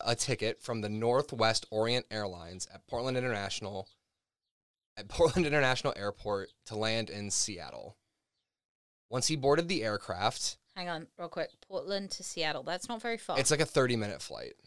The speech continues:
Speaker 2: Okay.
Speaker 1: It's, yeah, it's not far at all.
Speaker 2: Okay.
Speaker 1: Obviously, he, we'll get into why
Speaker 2: Yeah, okay.
Speaker 1: he probably chose a, a short, well, hon-, honestly, the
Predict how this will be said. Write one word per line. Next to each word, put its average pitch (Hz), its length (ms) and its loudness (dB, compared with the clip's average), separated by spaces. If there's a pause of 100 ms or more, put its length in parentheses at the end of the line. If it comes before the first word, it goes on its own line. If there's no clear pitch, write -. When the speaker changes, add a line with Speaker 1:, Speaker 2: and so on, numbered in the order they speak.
(340)
Speaker 2:
Okay. 170 320 -8 (500)
Speaker 1:
It's, 107 140 -8
yeah, 107 140 -4
it's - 120 -6
not 127 180 0
far 104 200 2
at 95 80 -4
all. 73 260 -8
Speaker 2:
Okay. 202 180 -4 (220)
Speaker 1:
Obviously, 147 400 6
he, 143 400 -4 (1400)
we'll 139 80 2
get 131 100 6
into 98 340 -2 (120)
why 113 240 6
Speaker 2:
Yeah, 180 160 6
okay. 196 160 4
Speaker 1:
he 131 80 6
probably 104 340 4
chose 101 260 -2
a, 95 280 -2
a 101 40 -4
short, - 320 -8
well, 143 200 0 (420)
hon-, 170 240 4
honestly, 180 360 4
the 143 220 -4